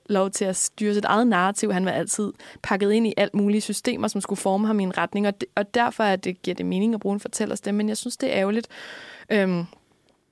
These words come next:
og det, det tror jeg egentlig var sådan de to aspekter af den tredje ting, det der med, jeg tror ikke på, at han vil, jeg tror ikke på ham. Jeg, jeg, jeg ved ikke, hvem han er, og det er også en pointe, men man kunne godt have haft empati med ham. Man kunne godt have tænkt, okay,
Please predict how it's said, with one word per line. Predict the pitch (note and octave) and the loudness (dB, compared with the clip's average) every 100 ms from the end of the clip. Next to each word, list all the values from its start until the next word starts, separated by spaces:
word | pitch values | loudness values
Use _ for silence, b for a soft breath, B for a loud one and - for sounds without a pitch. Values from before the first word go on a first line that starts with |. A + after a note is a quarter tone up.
| _ B B _ | _ B B _
og | G#3+ | -2
det, | A#3 A3+ | -2 -2
det | A3 | -4
tror | - A3+ | 0 2
jeg | |
egentlig | G#3 G#3 - | 2 -2 -2
var | G#3 | -4
sådan | - G3+ F#3+ F#3 F#3 - | 0 0 0 -2 -6 -10
de | |
to | G3+ - A3 - - - - | -4 -2 -2 -4 -12 -8 -4
aspekter | F#3+ - G3 G#3 | -4 -4 -4 -4
af | G3 | -4
den | F#3 | -4
tredje | - F#3+ | 0 0
ting, | F#3+ G3+ F#3 | 0 -2 0
det | |
der | G3 | 0
med, | F#3+ F#3+ | 2 2
jeg | F#3+ | 0
tror | - B3+ A#3+ | 0 2 2
ikke | A3 | 2
på, | - G#3 G3+ | 2 2 4
at | F#3+ | 2
han | F#3 F#3 | 2 2
vil, | G#3 G#3+ | 2 2
jeg | G3+ G#3 | 0 0
tror | - A3+ - | 2 2 2
ikke | - A3+ A#3+ | 0 0 -2
på | - | -2
ham. | G#3+ G#3 A#3+ B3 _ | 0 2 0 -2 _
Jeg, | G#3+ G#3+ - | -2 -2 -2
jeg, | G3+ G3 - | -2 -4 -4
jeg | G#3 | 0
ved | C#4 | 0
ikke, | C#4 A3 | 0 0
hvem | G3 | -2
han | F#3+ | -2
er, | - A#3+ | 0 0
og | - G#3+ | 0 0
det | |
er | G3+ | 0
også | G#3 | 0
en | |
pointe, | G3+ G#3 A3+ C4+ | -2 0 2 4
men | A3 | 4
man | G3 | 2
kunne | F#3 - | 0 0
godt | A#3 | 0
have | C#4 | 2
haft | A#3+ - | 0 0
empati | G3+ G3 - C4+ | -2 -4 -4 -2
med | B3+ | 0
ham. | G#3 | 2
Man | G3 | 0
kunne | G3 | 0
godt | G3 G#3 | 0 2
have | C4 | 0
tænkt, | A3+ G#3 | 0 -2
okay, | G#3+ A3+ | -2 0